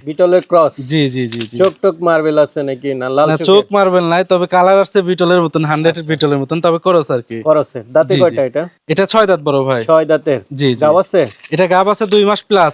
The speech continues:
Speaker 2: হান্ড্রেড পার্সেন্ট নাগরা বিটল পাঠাতে গাব দেওয়া আছে।
Speaker 1: কেমন দাম চাবেন এটা?
Speaker 2: এটার দাম পড়বে বড় ভাই মাত্র বিশ হাজার পাঁচশো টাকা।
Speaker 1: মাত্র বিশ হাজার পাঁচশো, সাথে গাড়ি ভাড়া ফ্রি।
Speaker 2: জি, জি, জি। আর এই যে
Speaker 1: বড়
Speaker 2: বয়সটা
Speaker 1: সড়ো
Speaker 2: দেখাই
Speaker 1: ছাগল।
Speaker 2: দিই, এই যে দেখেন ছয় দাঁত।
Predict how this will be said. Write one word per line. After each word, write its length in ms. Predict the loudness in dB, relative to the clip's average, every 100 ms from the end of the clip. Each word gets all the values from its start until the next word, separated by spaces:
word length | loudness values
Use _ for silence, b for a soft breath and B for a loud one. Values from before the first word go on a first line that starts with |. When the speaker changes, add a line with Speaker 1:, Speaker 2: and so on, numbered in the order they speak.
| -4
Speaker 2:
হান্ড্রেড 240 | -6 -4
পার্সেন্ট 260 | -4 -4 -4
নাগরা 200 | -2 -2
বিটল 200 | -4 -4
পাঠাতে 260 | -4 -2 0
গাব 140 | -2 -2
দেওয়া 160 | -4 -8
আছে। 120 | -8 0
Speaker 1:
কেমন 240 | 2 2
দাম 160 | 0 0
চাবেন 280 | -2 -4 -4
এটা? 120 | -6 -4
Speaker 2:
এটার 180 | -2 0
দাম 160 | 0 0
পড়বে 260 | 2 2 4
বড় 160 | 2 2
ভাই 140 | 0
মাত্র 220 | -2 -2 -2
বিশ 240 | 0 0 2
হাজার 180 | 0 0
পাঁচশো 260 | -2 -4 -8
টাকা। 180 | -6 -6
Speaker 1:
মাত্র 260 | -6 -4 -4
বিশ 240 | -2 -4 -2
হাজার 220 | 0 0
পাঁচশো, 340 | 0 0 0 -4
সাথে 240 | -4 -4 -2
গাড়ি 240 | 0 2
ভাড়া 200 | 2 2
ফ্রি। 260 | 0 -2 -4 -2
Speaker 2:
জি, 180 | 0 2
জি, 140 | 2 0
জি। 100 | 2 2
আর 100 | 2
এই 100 | 2
যে 60 | 2
Speaker 1:
বড় 100 | 2
Speaker 2:
বয়সটা 180 | 0 -2
Speaker 1:
সড়ো 120 | 0
Speaker 2:
দেখাই 180 | 0 0
Speaker 1:
ছাগল। 140 | 2
Speaker 2:
দিই, 120 | 0 -2 _ _
এই 80 | 0
যে 60 | 2
দেখেন 240 | 0 -2 -4
ছয় 200 | -2 -2
দাঁত। 180 | -4